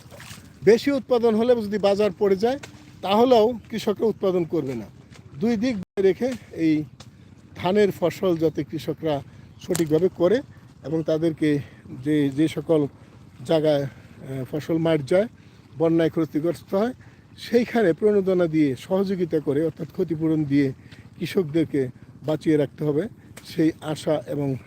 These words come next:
প্রত্যাশা রেখে আজকে আমরা বেঙ্গল হিস্ট্রি টিভি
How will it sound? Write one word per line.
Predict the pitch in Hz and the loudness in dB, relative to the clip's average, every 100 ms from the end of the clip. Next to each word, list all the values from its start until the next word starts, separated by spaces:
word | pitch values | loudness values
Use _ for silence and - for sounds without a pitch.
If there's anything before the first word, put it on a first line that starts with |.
| - - | -18 -12
প্রত্যাশা | - 147 - 143 160 | -8 -6 -6 -2 0
রেখে | 143 - 208 - - - - - - - | 0 0 -4 -4 -20 -20 -20 -20 -18 -10
আজকে | 143 - 156 | -10 -2 -2
আমরা | 143 143 127 - 139 | 0 0 -2 -6 -6
বেঙ্গল | 151 151 147 | -2 0 0
হিস্ট্রি | 135 - 139 | -2 -8 -10
টিভি | 135 139 | -6 -6